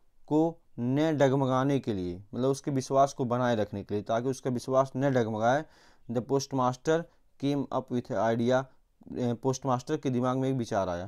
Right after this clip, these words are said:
ठीक है। देखिए कह रहा इसलिए, अ, भगवान में लेखक के विश्वास को बनाए रखने के लिए या न डगमगाए, इसलिए पोस्टमास्टर के दिमाग में एक विचार आया कि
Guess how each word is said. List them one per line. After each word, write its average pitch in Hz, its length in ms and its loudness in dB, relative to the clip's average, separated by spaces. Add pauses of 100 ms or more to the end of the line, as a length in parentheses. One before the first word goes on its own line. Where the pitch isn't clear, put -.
(100)
ठीक 156 120 0
है। 226 80 2 (1040)
देखिए 143 180 0
कह 147 80 -2
रहा 156 100 4
इसलिए, 156 540 4 (720)
अ, 139 80 4
भगवान 139 600 4
में 170 320 0 (340)
लेखक 139 480 4
के 147 160 2
विश्वास 135 580 2
को 156 380 0 (360)
बनाए 139 440 2
रखने 143 300 2
के 127 140 -2
लिए 135 360 2 (220)
या 131 220 4
न 147 240 2
डगमगाए, 127 680 4 (300)
इसलिए 139 560 0 (380)
पोस्टमास्टर 135 680 0
के 139 240 0
दिमाग 131 420 0
में 127 160 0
एक 117 60 -2
विचार 131 500 0
आया 120 340 4 (360)
कि 175 220 -2